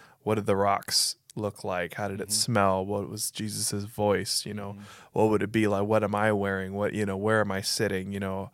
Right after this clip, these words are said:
Speaker 1: all this kind of s-, you know, just turning on ev-, what did that person look like? You know, what kind of hair, you know, turning on all that. What did it feel? You know, uh, using your, your senses in there. You read through the story once like that,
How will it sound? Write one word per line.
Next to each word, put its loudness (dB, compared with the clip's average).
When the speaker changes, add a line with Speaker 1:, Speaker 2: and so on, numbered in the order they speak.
Speaker 1:
all 4
this 0
kind -4
of -6
s-, -6
you -4
know, -2
just -4
turning 4
on 4
ev-, 2
what 8
did 0
that 4
person 0
look -6
like? -6
You -6
know, -6
what -4
kind -2
of 0
hair, 4
you -4
know, -4
turning 4
on 8
all 8
that. 2
What 6
did 4
it -4
feel? 0
You -6
know, -8
uh, 6
using 2
your, 0
your -2
senses 0
in -6
there. -6
You -4
read 2
through -4
the 0
story 2
once 0
like 0
that, -2